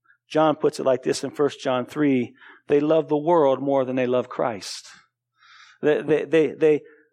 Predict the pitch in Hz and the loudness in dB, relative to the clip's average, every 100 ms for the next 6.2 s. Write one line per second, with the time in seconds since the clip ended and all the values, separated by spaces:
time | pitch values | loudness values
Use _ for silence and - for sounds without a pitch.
0 | - 151 - 175 - 196 175 165 156 151 | -2 -2 -2 -8 -4 2 2 2 0 2
1 | 151 151 139 135 180 156 - 143 143 143 | 4 2 -2 -4 2 2 0 -6 -2 2
2 | 139 147 139 - 156 156 143 131 123 - | 4 2 0 -2 0 2 0 0 -6 -4
3 | 151 139 139 131 131 139 135 123 - 120 | -2 0 0 -2 0 0 0 -4 -6 -6
4 | 120 120 135 127 117 117 127 127 120 135 | -6 -4 -4 -2 -2 -2 -4 -6 -2 0
5 | 131 117 120 123 120 113 120 123 104 101 | 0 0 -2 -2 -4 -6 -8 -8 -10 -14
6 | - | -16